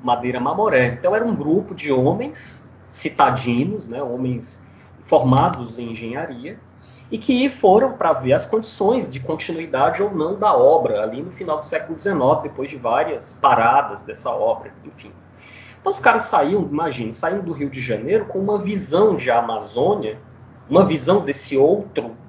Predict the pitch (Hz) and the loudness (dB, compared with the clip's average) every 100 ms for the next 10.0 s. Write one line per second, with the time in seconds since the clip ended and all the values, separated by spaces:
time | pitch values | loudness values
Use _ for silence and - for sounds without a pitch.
0 | - - - - _ _ 147 139 - 175 | -20 -20 -20 -20 _ _ -4 -4 -4 0
1 | 214 139 110 - - 165 - - 123 - | 2 2 -2 -6 -8 -8 -8 -12 -14 -14
2 | - - - - 156 165 214 240 - 156 | -20 -20 -20 -4 2 8 8 6 -2 -6
3 | - - - _ _ 185 202 190 - - | -8 -20 -20 _ _ -10 -4 -4 -4 -4
4 | 214 - 254 - 190 190 214 196 170 151 | -2 -2 -4 -2 -2 0 -4 -4 -6 -6
5 | - 151 156 143 143 139 143 165 160 196 | -8 -12 -10 -6 -4 -2 -4 -8 -4 -4
6 | 220 208 220 233 226 220 226 220 214 226 | 0 0 0 -2 -6 -4 -4 -2 -2 -4
7 | 233 165 160 104 - - - - - 220 | -6 -6 -6 -10 -18 -20 -20 -6 2 2
8 | - 233 160 127 143 180 - 139 127 113 | 4 4 6 6 6 4 2 -4 -2 0
9 | - - 123 120 127 117 117 131 - 113 | 0 0 0 0 -2 2 4 2 0 -12